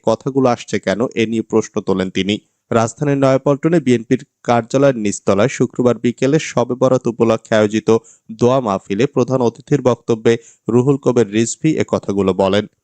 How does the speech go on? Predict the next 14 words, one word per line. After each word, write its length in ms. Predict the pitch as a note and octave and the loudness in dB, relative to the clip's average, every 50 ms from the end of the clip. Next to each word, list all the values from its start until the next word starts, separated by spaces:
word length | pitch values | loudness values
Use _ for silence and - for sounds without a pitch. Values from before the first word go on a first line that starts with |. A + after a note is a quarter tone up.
| _ _ _ _ _ _ - | _ _ _ _ _ _ -2
রিজভী 360 | A2+ A2+ C3+ C#3+ C3+ - E3+ | 2 2 2 2 0 0 -2
বলেন, 320 | E3 D3+ D#3+ D3+ E3 E3+ E3+ | 0 2 2 0 0 -2 -2
"কে 180 | - - D3 | -2 -2 -2
ক্ষমতায় 520 | C#3 - - - A#2+ A2+ A#2 A#2 - B2 G#2+ | -2 -2 -4 -4 -2 -2 -2 0 0 0 2
আসবে, 320 | G2 F#2 F2+ - - C3 | 2 -2 -4 -4 -4 -4
এটা 140 | B2 - A#2+ | -2 0 -2
নির্ধারণ 540 | G#2+ G#2 G2+ G2+ G2 - - C3+ B2+ B2+ B2 | 0 0 -2 -4 -4 -4 -2 -2 -2 -2 0
করবে 280 | - B2+ A#2+ G#2+ A2+ | -2 -2 0 0 -2
জনগণ। 520 | F#2+ - G#2 G2 G2 G#2 G2+ G#2+ A2 C#3 F3 - _ _ _ _ _ _ - G#2+ | 0 0 0 0 0 0 0 0 0 -2 -2 -8 _ _ _ _ _ _ -14 -2
জনগণের 500 | - B2+ B2 B2+ C#3 D3 C#3 D#3 D3+ D#3+ | 0 0 2 2 0 0 0 0 0 0
সেই 220 | D3+ - - D3+ C#3 | -2 0 0 -2 -2
ক্ষমতা 440 | - - - A2+ A2+ A2+ A2+ - A2+ | -2 -4 -4 -4 -4 -2 -2 -4 -4
ফিরিয়ে 440 | - - - A2+ G#2+ A#2 A#2 A2+ | -4 -4 -4 -2 0 2 0 2
দেওয়ার 260 | G#2+ A#2 A2 G#2 G2+ | 2 2 2 2 2